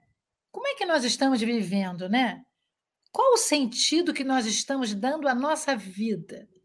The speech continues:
né? Será que nós estamos vivendo com saúde mental, com, é, engrandecimento, gratidão pela família,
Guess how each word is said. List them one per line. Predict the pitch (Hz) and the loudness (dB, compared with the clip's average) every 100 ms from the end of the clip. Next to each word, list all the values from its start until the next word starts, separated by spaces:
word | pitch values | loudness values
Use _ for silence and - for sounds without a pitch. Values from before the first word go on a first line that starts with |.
| _ _ _ _ _ - | _ _ _ _ _ -6
né? | 220 220 202 _ _ _ | -2 -2 -4 _ _ _
Será | - 247 302 370 | -2 2 4 4
que | 285 | 2
nós | 247 247 | 2 2
estamos | 214 - - 226 220 208 - _ _ _ _ | 2 -2 -2 0 0 -2 -8 _ _ _ _
vivendo | 196 202 151 233 240 220 202 190 - _ _ _ _ _ _ _ | -2 -2 2 2 4 2 -2 -8 -14 _ _ _ _ _ _ _
com | - 220 214 208 | 0 2 4 2
saúde | - 220 208 220 214 | 0 0 0 0 0
mental, | 196 190 - 202 220 254 262 247 226 202 190 - _ _ _ _ - | 0 -2 -2 2 6 8 8 6 2 -2 -6 -14 _ _ _ _ 0
com, | 220 220 214 208 202 202 180 170 - _ | 4 4 4 4 2 0 -4 -12 -20 _
é, | 208 202 196 190 185 185 180 180 175 - - _ _ _ 220 | -4 0 0 0 0 -2 -4 -8 -14 -20 -20 _ _ _ -2
engrandecimento, | 226 240 220 226 - 220 202 214 254 262 233 - 185 - _ _ | 8 10 10 8 8 10 12 12 12 12 10 4 -4 -6 _ _
gratidão | 190 247 247 240 180 170 226 269 269 233 - - _ _ _ | 8 8 8 2 0 4 6 6 6 4 0 -8 _ _ _
pela | - 233 226 | 0 2 2
família, | - 208 185 208 262 277 247 208 196 185 | 2 0 2 2 4 2 2 2 0 -2